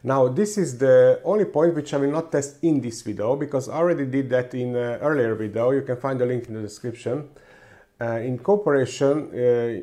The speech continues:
with, uh, my university and University of Novi Sad, we did some experiment. We coated some, uh, these test cups with epoxy resin, and they did some bacterial experiments on it. And because the biggest danger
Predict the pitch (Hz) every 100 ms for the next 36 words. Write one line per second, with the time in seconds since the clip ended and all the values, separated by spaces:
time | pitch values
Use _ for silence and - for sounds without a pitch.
0 | - 110 117 113 110 104 107 107 107 110
1 | 147 139 110 107 107 113 107 127 123 113
2 | 107 - 107 - 117 101 - 120 170 -
3 | - - 117 160 180 139 147 147 - 107
4 | 104 113 170 - - 131 - 160 143 -
5 | 131 120 120 - 85 123 120 113 113 -
6 | 98 - 110 107 - 110 123 107 - 104
7 | 98 104 196 202 - _ - - - 135
8 | 131 127 120 135 139 131 139 139 127 127
9 | 120 123 131 117 107 104 - 101 95 90
10 | - 78 71 - - - - - 120 117
11 | 117 120 117 127 127 131 156 151 131 135
12 | 143 135 131